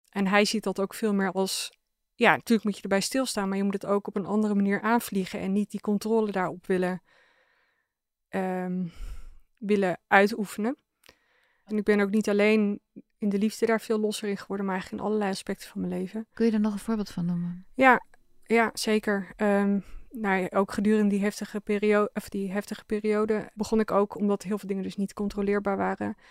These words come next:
Speaker 1: toch wel in te extreme allerlei lijstjes bij te houden.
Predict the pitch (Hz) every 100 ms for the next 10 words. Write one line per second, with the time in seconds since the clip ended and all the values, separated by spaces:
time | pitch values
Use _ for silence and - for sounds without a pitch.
0 | - - - - 220 208 208 214 - -
1 | - - 226 233 220 208 202 202 196 214
2 | 220 196 - 180 185 175 180 185 247